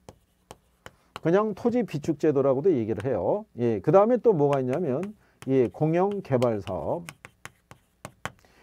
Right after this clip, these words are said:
예, 요거는 이제 뭐라고도 얘기하냐면요, 매수 방식 또는 수용 방식 이렇게도 얘기를 해요. 예, 그다음에 이제 민간에서는 수익성 문제로 개입하기 어려운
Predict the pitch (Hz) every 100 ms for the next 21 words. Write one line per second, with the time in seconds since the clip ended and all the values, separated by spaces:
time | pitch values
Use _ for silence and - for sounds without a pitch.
0 | _ 151 156 151 196 247 277 185 175 151
1 | 160 156 143 123 120 110 123 180 98 90
2 | 143 160 214 214 151 143 143 131 - 151
3 | 180 170 262 262 254 233 147 127 120 160
4 | 120 120 117 113 90 90 113 80 107 185
5 | - - - - - _ _ _ - -
6 | - _ - _ _ _ - - - -
7 | _ - 147 135 131 175 190 233 170 135
8 | 127 208 - - _ 127 165 208 208 202
9 | 190 190 185 180 185 185 240 247 - 269
10 | - 240 190 139 120 123 185 98 - -
11 | - - _ - _ _ - _ _ 165
12 | 185 185 180 175 127 135 151 85